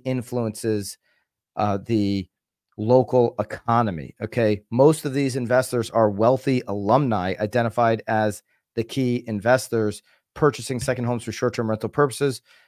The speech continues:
during the season. I know some folks, you know,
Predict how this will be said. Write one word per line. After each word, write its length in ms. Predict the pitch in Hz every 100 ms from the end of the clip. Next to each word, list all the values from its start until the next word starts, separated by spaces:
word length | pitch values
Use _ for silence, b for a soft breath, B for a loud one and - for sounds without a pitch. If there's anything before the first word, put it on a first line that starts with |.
| b -
during 340 | 110 127 120 113
the 120 | 101
season. 420 | - 151 120 117 117
I 160 | 147
know 260 | 135 143 175
some 240 | 170 117
folks, 400 | - 131 117 -
you 140 | 131 123
know, 140 | 107